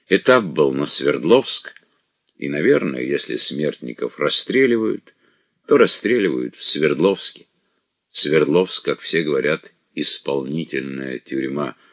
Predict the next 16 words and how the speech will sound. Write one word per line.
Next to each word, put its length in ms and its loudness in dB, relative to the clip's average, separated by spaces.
Недаром 560 -2
и 40 -6
Николая 440 -4
второго 460 -4
расстреляли 600 -6
в 100 -8
Свердловске. 800 -6
Из 220 -4
открытой 500 -6
дверцы 520 -4
воронка 600 -6
Глаз 420 0
видел 400 -2
полоску 600 -4
тюремной 480 -8
земли. 560 -8